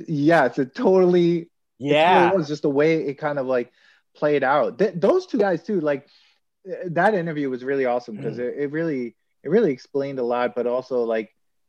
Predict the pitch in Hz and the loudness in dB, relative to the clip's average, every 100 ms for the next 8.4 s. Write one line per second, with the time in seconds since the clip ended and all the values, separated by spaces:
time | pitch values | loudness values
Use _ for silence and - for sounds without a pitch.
0 | _ - 190 170 - 135 143 220 220 - | _ -20 -20 -20 -20 -20 -12 -12 -8 -4
1 | 226 147 151 180 180 131 127 143 147 127 | -2 -2 -4 -6 -6 -8 -6 -6 -6 -6
2 | 120 127 160 156 113 123 113 127 143 135 | -6 -6 -8 -6 -6 -6 -6 -6 -6 -6
3 | 135 143 120 123 135 123 110 104 95 95 | 0 0 0 -4 -8 -6 -4 -4 -4 -10
4 | - 120 117 - - 147 165 165 190 98 | -12 -10 -10 -14 -10 -4 2 4 2 -2
5 | - _ _ 127 127 - 202 269 160 - | -10 _ _ -10 -10 -2 0 0 -4 -8
6 | - 214 294 - 104 208 _ _ 131 120 | -2 2 2 0 -8 -12 _ _ -2 0
7 | 113 - 123 120 117 104 110 92 101 - | -2 -4 -6 -4 -6 -6 -6 -6 -10 -8
8 | 95 - - - | -8 -8 -18 -20